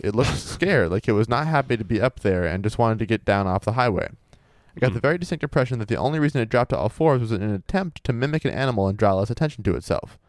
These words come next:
Speaker 1: I didn't have far to go till the next exit, but there's a well-lit gas station and intersection there. Aside from a few apartment buildings and scattered industrial areas, the only other stuff along this stretch is a small amusement park and the airport. There is an old abandoned concrete plant in the area next to the highway.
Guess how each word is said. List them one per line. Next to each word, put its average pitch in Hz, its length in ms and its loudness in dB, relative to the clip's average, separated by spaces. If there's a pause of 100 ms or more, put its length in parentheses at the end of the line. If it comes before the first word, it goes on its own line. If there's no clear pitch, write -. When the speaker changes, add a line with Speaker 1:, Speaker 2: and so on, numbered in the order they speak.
(380)
Speaker 1:
I 90 60 -2
didn't 143 180 2
have 170 180 2
far 151 160 4
to 135 60 0
go 127 160 4
till 139 120 2
the - 80 -2
next 113 320 -2
exit, - 360 -4
but 101 180 -2
there's 107 460 2
a 87 160 0
well-lit 139 420 2
gas 135 220 2
station 101 280 -2
and 90 120 -4
intersection 104 440 -2
there. 73 280 -4 (680)
Aside 160 240 0
from 170 140 -8
a - 20 -2
few 156 160 -2
apartment 123 400 -4
buildings 117 320 0
and 113 100 -4
scattered 120 300 2
industrial 113 480 2
areas, 92 300 0
the - 80 -4
only 139 340 -2
other 143 160 2
stuff 143 260 -2
along 101 280 -4
this 101 140 -2
stretch 143 300 -2
is 113 120 -4
a - 40 -18
small 143 380 0
amusement 147 400 0
park 117 240 2
and 107 140 -4
the 104 160 0
airport. - 400 -2 (640)
There 127 160 0
is 226 80 0
an 190 80 -6
old 131 240 2
abandoned 127 540 0
concrete 151 520 -2
plant 87 300 -2
in 85 60 -4
the 76 120 -4
area 85 240 -2
next 90 180 -4
to - 60 -14
the 90 80 -4
highway. 110 420 0